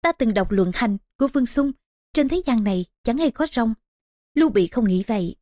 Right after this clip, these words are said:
"Tin tưởng trên trời có Thanh Long, Bạch Hổ, Chu Tước, Huyền Vũ, nên dưới đất cũng có Long, Hổ, Tước, Quy." Lời Huyền Đức nói sai rồi,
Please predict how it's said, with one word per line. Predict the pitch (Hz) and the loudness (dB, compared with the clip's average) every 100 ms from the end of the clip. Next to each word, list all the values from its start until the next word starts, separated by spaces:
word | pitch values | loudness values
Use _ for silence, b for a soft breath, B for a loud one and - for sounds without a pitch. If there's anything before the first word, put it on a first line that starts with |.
| _ _ - _ - | _ _ -20 _ -4
"Tin | 339 311 | -2 0
tưởng | 233 175 202 | 0 0 0
trên | 254 233 | 0 2
trời | 214 185 185 - | 0 0 0 -2
có | 311 | -4
Thanh | 311 233 | 0 2
Long, | 240 262 - _ | 2 -2 -8 _
Bạch | 202 - | -8 -6
Hổ, | - 175 175 - | -4 -2 -4 -4
Chu | 240 | -2
Tước, | 214 247 277 - _ | 0 0 -2 -6 _
Huyền | - 254 | 2 2
Vũ, | 202 208 180 233 _ _ - | 2 0 -2 -4 _ _ -4
nên | 302 269 | -2 2
dưới | 320 | 2
đất | 370 403 | 2 0
cũng | - 202 | 0 -2
có | - 311 | 0 2
Long, | 294 269 254 | 2 0 -4
Hổ, | - 180 175 - | -2 -2 -2 -4
Tước, | - 339 _ | -2 -2 _
Quy." | 254 277 269 _ _ _ _ _ _ _ _ - | 0 0 0 _ _ _ _ _ _ _ _ 0
Lời | 220 202 190 | 2 4 4
Huyền | - 202 | 2 2
Đức | 277 - | 0 0
nói | 277 | 0
sai | - 247 | 0 -2
rồi, | 208 190 185 | 0 -2 -4